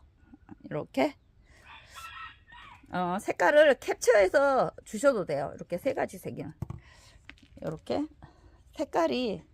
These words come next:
네, 이쁘죠. 자, 백구십오 번, 가로가 팔, 높이가 십칠, 만 육천 원짜리 만 원에 갑니다. 자,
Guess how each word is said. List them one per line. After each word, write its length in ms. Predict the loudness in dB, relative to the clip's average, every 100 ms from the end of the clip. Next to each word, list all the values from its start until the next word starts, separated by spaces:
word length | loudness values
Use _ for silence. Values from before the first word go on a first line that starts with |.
| -20 -10
네, 220 | -8 -8 -12 -12
이쁘죠. 380 | -10 -8 -10 -10 -12 _ _ _ _ _ _ -20 -20 _ 4
자, 160 | 4
백구십오 480 | 6 2 0 4 4
번, 160 | 6 6
가로가 280 | 6 4
팔, 280 | 4 4 4
높이가 540 | 4 0 2 6 6 4
십칠, 480 | 2 0 2 2
만 180 | 4 4
육천 260 | 2 2 2
원짜리 300 | 4 2 4
만 200 | 4 4
원에 260 | 2 0
갑니다. 500 | 2 2 2 4 2 0 -8 -20 -20 -20 -20 _ -20 -20 _ _ _ -20 -20 -18 -16 -18 -20 -10 4
자, 420 | 6 8 6